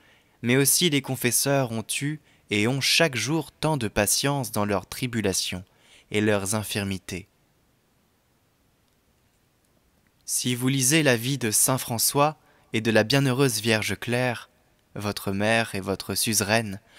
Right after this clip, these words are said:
vous pourrez y trouver comment,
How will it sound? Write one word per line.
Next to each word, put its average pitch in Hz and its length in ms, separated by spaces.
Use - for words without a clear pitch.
vous 131 160
pourrez 160 400
y 131 80
trouver 135 540
comment, 123 460